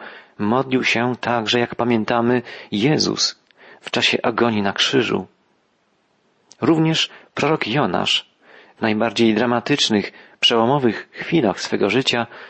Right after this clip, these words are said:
wołał do Boga, odwołując się do psalmów Dawida. W modlitwie Jonasza odnajdujemy echo najpiękniejszych mesjańskich psalmów. Możemy powiedzieć,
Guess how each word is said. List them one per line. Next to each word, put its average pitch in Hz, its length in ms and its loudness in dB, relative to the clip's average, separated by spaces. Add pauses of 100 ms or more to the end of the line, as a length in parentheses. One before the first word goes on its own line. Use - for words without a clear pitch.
(240)
wołał 151 500 2
do 120 160 0
Boga, 101 520 -2 (600)
odwołując 110 640 2
się 113 180 0
do 113 100 -2
psalmów 101 520 -4
Dawida. 107 600 -6 (1200)
W - 140 -12
modlitwie 98 460 -4
Jonasza 98 520 0 (480)
odnajdujemy 107 680 0
echo 113 380 -2 (280)
najpiękniejszych 117 960 0 (260)
mesjańskich 117 760 -4
psalmów. 107 600 -8 (1120)
Możemy 101 380 0
powiedzieć, 110 600 0